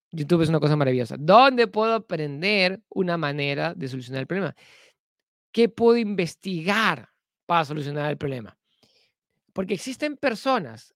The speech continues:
a lo largo de su vida que ya resolvieron el mismo problema que tú estás buscando resolver.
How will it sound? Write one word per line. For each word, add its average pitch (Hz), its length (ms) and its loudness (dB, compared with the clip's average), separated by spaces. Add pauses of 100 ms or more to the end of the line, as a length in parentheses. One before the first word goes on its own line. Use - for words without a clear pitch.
a 180 100 -2
lo 170 60 0
largo 190 180 0
de 208 40 -4
su 156 200 -8
vida 185 300 -2
que 165 320 -8
ya 190 240 -2
resolvieron 185 600 -4
el 151 100 -6
mismo 175 340 -8
problema 147 440 -6
que 123 160 -12
tú 208 200 -2
estás 165 180 -4
buscando 143 340 -8
resolver. 151 500 -2